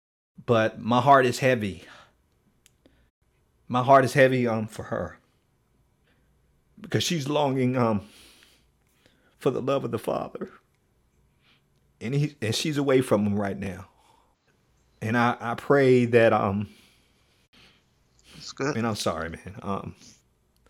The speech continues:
Speaker 1: I, I'm praying, praying for her
Speaker 2: Thank you,
Speaker 1: heart to
Speaker 2: Jesus.
Speaker 1: heal, that God would touch her in a mighty way.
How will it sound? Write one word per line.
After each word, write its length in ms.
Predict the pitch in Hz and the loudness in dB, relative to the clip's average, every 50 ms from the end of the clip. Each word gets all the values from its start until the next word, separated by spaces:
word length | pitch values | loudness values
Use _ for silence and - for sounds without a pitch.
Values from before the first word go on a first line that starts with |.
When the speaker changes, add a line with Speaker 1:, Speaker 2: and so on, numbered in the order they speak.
| _ - _ - - - - - _ - | _ -20 _ -20 -20 -20 -20 -20 _ -8
Speaker 1:
I, 280 | - 123 147 - - 110 | -2 -2 -2 -2 -2 -4
I'm 140 | 131 151 - | -6 -8 -8
praying, 720 | - - - 156 175 180 170 170 170 165 151 - 220 180 - - - - - - _ _ _ _ _ _ _ _ _ _ _ _ _ _ _ _ _ _ _ _ _ _ _ _ _ _ _ _ _ _ | -12 -2 2 2 4 4 4 4 4 4 4 2 -2 -6 -8 -14 -18 -20 -20 -20 _ _ _ _ _ _ _ _ _ _ _ _ _ _ _ _ _ _ _ _ _ _ _ _ _ _ _ _ _ _
praying 400 | - - - 190 196 190 180 180 | -12 0 4 6 6 6 6 4
for 220 | - 139 127 127 | 2 0 0 2
her 140 | 139 135 123 | 4 2 2
Speaker 2:
Thank 100 | 120 - | 2 2
you, 80 | 123 | 0
Speaker 1:
heart 180 | 120 120 117 113 | 0 2 0 -2
to 60 | 120 | -4
Speaker 2:
Jesus. 320 | 117 117 107 127 120 - - | -6 -6 -4 -4 -4 -4 -4
Speaker 1:
heal, 380 | 135 135 139 143 - 254 277 - _ _ - _ _ _ _ _ _ _ _ _ _ _ _ _ _ _ _ _ _ _ _ _ _ - - - - - - _ _ _ _ _ _ - - - - _ _ _ | -6 -6 -4 -6 -8 -10 -10 -14 _ _ -20 _ _ _ _ _ _ _ _ _ _ _ _ _ _ _ _ _ _ _ _ _ _ -20 -20 -20 -20 -20 -20 _ _ _ _ _ _ -20 -20 -20 -20 _ _ _
that 120 | - 131 127 123 | -2 -2 0 2
God 240 | 135 139 135 147 139 | 4 4 4 4 4
would 160 | 120 - - | 2 0 -2
touch 360 | - - - 190 185 - - | -6 -4 -4 -4 -4 -2 -4
her 240 | 190 175 156 147 - | -2 -2 -2 -4 -6
in 200 | - - 123 113 | -6 -6 -6 -6
a 60 | 98 | -4
mighty 380 | 110 117 117 113 127 135 131 123 | -6 -8 -6 -4 -4 -4 -4 -6
way. 500 | 123 117 120 113 107 101 98 90 175 | -8 -8 -8 -8 -8 -10 -12 -14 -16